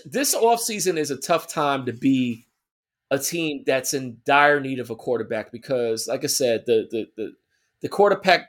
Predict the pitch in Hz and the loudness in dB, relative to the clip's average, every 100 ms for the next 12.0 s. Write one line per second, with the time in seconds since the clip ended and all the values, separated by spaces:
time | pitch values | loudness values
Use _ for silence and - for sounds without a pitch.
0 | _ - 233 190 180 - 170 160 123 139 | _ 4 6 8 4 4 0 0 0 0
1 | 135 131 123 - 107 110 135 - _ _ | 0 0 -2 -4 -6 -4 -4 -8 _ _
2 | _ _ _ - 147 151 147 139 131 _ | _ _ _ 4 8 8 6 2 -8 _
3 | - 151 151 170 160 143 143 151 151 151 | 2 2 2 2 2 2 0 4 4 4
4 | - _ _ - 143 143 131 135 127 117 | 0 _ _ -2 2 4 6 6 4 0
5 | - 139 131 123 120 113 _ _ _ _ | -2 0 0 -2 -4 -8 _ _ _ _
6 | - 151 139 127 117 113 120 _ _ - | 0 0 4 4 4 2 -4 _ _ 4
7 | 127 123 117 117 - _ _ _ _ _ | 6 6 2 0 -8 _ _ _ _ _
8 | _ _ _ - - - _ 170 143 - | _ _ _ -18 -14 -14 _ 2 2 2
9 | 135 127 - 151 147 143 135 - - 131 | 2 2 0 2 4 6 4 0 -2 -2
10 | 131 120 117 110 110 117 113 - 120 110 | 0 -2 -4 -4 0 0 0 0 2 4
11 | 107 101 104 107 107 110 95 107 - - | 4 2 0 -2 -2 -2 -4 -8 -8 -10